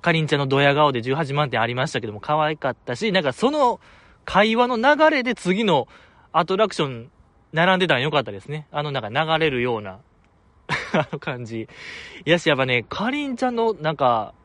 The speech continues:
少しやばいなとこ、やばいところ出てましたよね。その、か-、えー、ディズニーランドのお土産のとこ、グッズエリア行っても、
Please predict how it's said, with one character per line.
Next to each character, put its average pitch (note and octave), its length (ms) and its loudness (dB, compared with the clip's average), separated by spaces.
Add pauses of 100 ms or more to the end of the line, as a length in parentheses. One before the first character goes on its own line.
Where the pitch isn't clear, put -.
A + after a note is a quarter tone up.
(480)
少 - 300 -2
し F3 160 0
や C4 120 6
ば C#4 140 4
い F3+ 40 0
な D3+ 60 -4
と C3+ 120 -2
こ、 A#2+ 260 -2
や A#3 160 4
ば C4+ 180 6
い E3 80 2
と D#3 120 -8
こ D3+ 120 2
ろ C#3 120 2
出 C#3+ 100 2
て D#3 120 -2
ま D#3 140 -2
し - 120 -12
た B2+ 60 -2
よ G#2+ 80 -6
ね。 A2+ 180 -4
そ A#2+ 80 -12
の、 A2 260 -6 (680)
か-、 G#3 280 4
え C3 400 -2
ー、 B2+ 40 -6
デ E3 100 4
ィ G#3+ 60 6
ズ G3 40 -2
ニ G#3+ 140 2
ー - 20 0
ラ A3 120 4
ン G3+ 40 0
ド E3+ 80 -2
の D#3 360 -2
お E3+ 100 0
土 G3 120 0
産 G#3 180 2
の A3 100 -2
と B3 100 -2
こ、 A#2+ 240 -4
グ C#3+ 160 -2
ッ F3+ 60 0
ズ A3+ 160 -2
エ C#4+ 60 2
リ A#3+ 140 0
ア E3+ 40 2
行 G3 120 -4
っ - 20 -20
て F#3 200 -4
も、 G#3+ 300 0